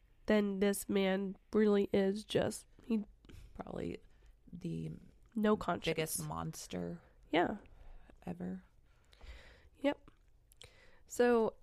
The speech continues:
Speaker 1: Albert pled insanity, claiming that he heard voices from God telling him to kill children.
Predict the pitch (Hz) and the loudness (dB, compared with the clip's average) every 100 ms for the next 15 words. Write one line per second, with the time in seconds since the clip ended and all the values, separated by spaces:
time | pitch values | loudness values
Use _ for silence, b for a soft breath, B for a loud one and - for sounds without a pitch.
0 | - 226 247 294 330 - - 233 220 226 | -2 -2 0 0 0 -4 2 4 4 2
1 | 214 - 202 196 190 196 202 - - 196 | -2 -2 0 0 0 0 -2 -4 -4 -2
2 | 196 196 202 - 214 214 202 196 - 196 | 0 -2 -4 -4 -4 -4 -4 -6 -6 -4
3 | 196 - 208 - 269 277 - 196 196 - | -4 0 -2 -2 -4 -2 0 2 2 -2
4 | 208 208 - 226 208 - 208 202 - 196 | -2 -2 -2 -6 -6 -4 -4 -2 0 -2
5 | 196 208 202 220 | 0 0 0 -2